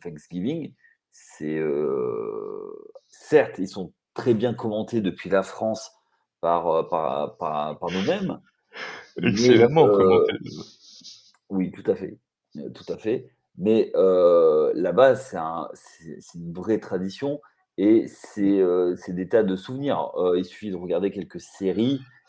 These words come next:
Speaker 1: pour voir l'impact, euh, que ça a dans la, dans la société.
Speaker 2: Mm.
Speaker 1: Donc,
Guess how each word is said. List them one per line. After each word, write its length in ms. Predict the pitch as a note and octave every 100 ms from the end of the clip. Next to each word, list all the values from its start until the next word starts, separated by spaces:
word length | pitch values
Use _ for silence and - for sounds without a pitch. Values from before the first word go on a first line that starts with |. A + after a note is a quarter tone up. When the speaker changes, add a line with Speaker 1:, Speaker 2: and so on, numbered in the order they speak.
| _ _
Speaker 1:
pour 160 | D2+ D#2+
voir 400 | F#2 A#2 A#2+ F2
l'impact, 840 | D#2+ G2 F#2+ - B2 A#2+ - - _ _ _ - -
euh, 840 | E2+ E2+ E2+ E2+ E2 D#2+ D#2+ D2+ D2+
que 180 | F#2
ça 220 | E2+ E2+ G2
a 60 |
dans 140 | F#2+ E2+
la, 380 | D#2 D2+ D2
dans 140 | D#2 E2+
la 120 | E2+
société. 500 | - - E2+ - C2+ _ _ _ -
Speaker 2:
Mm. 80 | -
Speaker 1:
Donc, 300 | F#2+ -